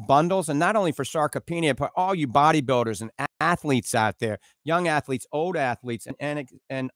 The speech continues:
elderly people experiencing sarcopenia or muscle wasting, probably the number one bundle that gets started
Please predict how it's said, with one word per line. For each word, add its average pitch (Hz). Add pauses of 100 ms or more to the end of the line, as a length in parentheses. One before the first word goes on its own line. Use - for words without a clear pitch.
elderly 156
people 127
experiencing 151
sarcopenia 117 (320)
or 117
muscle 135
wasting, 120 (360)
probably 165
the 120
number 156
one 151
bundle 143
that 123
gets 113
started 156